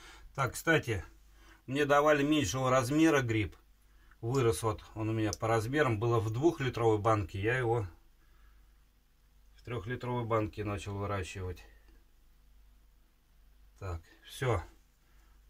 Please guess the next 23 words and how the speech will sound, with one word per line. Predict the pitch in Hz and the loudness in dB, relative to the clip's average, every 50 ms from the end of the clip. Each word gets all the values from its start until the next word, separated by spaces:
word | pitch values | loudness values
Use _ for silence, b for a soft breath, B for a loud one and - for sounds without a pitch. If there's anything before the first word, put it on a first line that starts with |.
| - | -6
Пошел | - 123 120 - - 139 131 123 | -4 -4 -4 -2 -2 -2 -2 0
он | |
у | 120 120 | 0 0
нас | 120 117 113 - | 0 0 -2 -4
в | - - - | -6 -12 -8
плавание. | - 123 117 110 113 120 127 131 135 143 147 143 - - - - - - - - - - - - - _ _ _ _ _ - | -4 0 2 2 2 2 0 0 -2 -2 -4 -4 -6 -12 -20 -20 -20 -20 -20 -20 -20 -20 -20 -20 -20 _ _ _ _ _ -18
Гриб | 117 117 120 123 135 127 - - - - - - - b b b b b b b b b b _ _ | -14 -10 -8 -8 -8 -8 -8 -12 -20 -20 -20 -20 -20 b b b b b b b b b b _ _
сразу | - - - 120 120 117 101 90 107 110 - - _ - | -14 -8 -6 -4 -2 -2 -2 -2 -4 -4 -6 -8 _ -12
начал | 113 120 120 113 - - 113 101 | -10 -8 -6 -6 -8 -8 -10 -10
всплывать. | - - - - - - 117 110 104 101 107 117 120 120 - - - | -10 -12 -16 -16 -10 -6 -2 0 0 0 0 -2 -2 -4 -8 -16 -20
Сейчас | - - 95 - | -16 -16 -16 -14
помогу | - 98 101 104 107 104 117 131 | -12 -8 -6 -6 -4 -4 -4 -4
ему. | 135 117 98 95 85 - - - _ _ _ - - - - - _ _ - _ _ _ _ _ _ _ _ _ _ _ _ _ _ _ - - | -2 -2 -2 -2 -4 -6 -10 -20 _ _ _ -20 -20 -20 -20 -20 _ _ -20 _ _ _ _ _ _ _ _ _ _ _ _ _ _ _ -20 -16
Вот. | - 98 98 95 92 92 87 - - | -12 -10 -8 -6 -6 -6 -6 -8 -6
Ничего | - 139 156 151 - 180 | -2 -2 0 2 4 2
страшного, | - - 165 160 139 - - 131 127 | 4 6 6 6 6 6 4 0 0
если | 120 - 131 | 0 0 -2
перевернется, | 113 - 139 131 143 160 170 185 208 196 165 - - 147 | -2 0 0 2 4 4 4 4 2 2 0 0 0 -2
он | 139 117 | -2 -2
там | - 131 127 | -2 -2 -2
найдет | 135 139 131 127 110 - | -2 -2 0 -2 -4 -4
свое | - 110 101 98 | -2 -4 -2 -2
место. | 104 98 85 - - 90 82 | -2 -2 -4 -6 -8 -10 -12